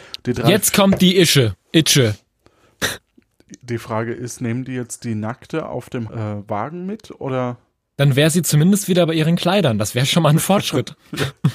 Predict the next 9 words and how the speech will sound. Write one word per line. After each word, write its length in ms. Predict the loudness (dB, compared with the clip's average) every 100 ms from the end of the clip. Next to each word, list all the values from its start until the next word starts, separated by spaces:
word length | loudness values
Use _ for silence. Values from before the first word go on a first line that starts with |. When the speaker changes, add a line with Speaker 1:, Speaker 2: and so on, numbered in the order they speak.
| -4 -20 -6
Speaker 1:
Die 60 | -4
drei 220 | -2 -2
Federn 680 | -4 -6 -6 -6 -8 -10 -8
blies 560 | -6 -6 -6 -8 -12 -12
er 140 | -6 -6
nochmals 640 | -6 -8 -4 -4 -4 -8
in 160 | -8 -6
die 60 | 0
Luft 340 | 0 -2 -16